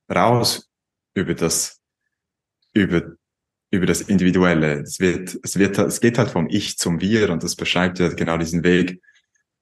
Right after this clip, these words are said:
von eigentlich der Auflösung von dieser Ich, es geht nur um mich, es geht nur um die Person, um die Persona, Maske.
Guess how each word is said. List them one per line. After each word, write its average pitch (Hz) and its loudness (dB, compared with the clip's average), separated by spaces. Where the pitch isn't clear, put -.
von 90 2
eigentlich 85 -2
der - -2
Auflösung 85 2
von 80 -4
dieser 80 -2
Ich, - -6
es - -14
geht 82 0
nur 82 2
um 78 0
mich, 87 -2
es - -16
geht 80 -2
nur 82 -2
um 80 -2
die - -12
Person, 85 0
um - -8
die - -14
Persona, 90 0
Maske. 90 -2